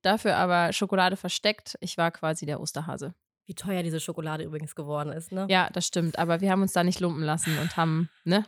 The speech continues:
Speaker 1: ordentlich was mal eingekauft und dann versteckt. Und, äh, die leuchtenden Kinderaugen sind der Lohn.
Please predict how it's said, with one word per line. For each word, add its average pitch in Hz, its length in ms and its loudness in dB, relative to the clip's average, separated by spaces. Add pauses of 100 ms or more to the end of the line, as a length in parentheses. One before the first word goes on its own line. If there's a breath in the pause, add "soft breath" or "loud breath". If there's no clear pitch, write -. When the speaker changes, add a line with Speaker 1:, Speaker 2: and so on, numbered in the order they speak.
Speaker 1:
ordentlich 214 500 4
was 190 240 2
mal 165 180 2
eingekauft 208 760 4
und 180 140 2
dann 165 220 2
versteckt. - 560 0
Und, 160 320 -4
äh, 151 340 2
die 165 140 0
leuchtenden 170 440 2
Kinderaugen 151 580 -2
sind 160 200 -2
der 147 80 0
Lohn. 139 320 -2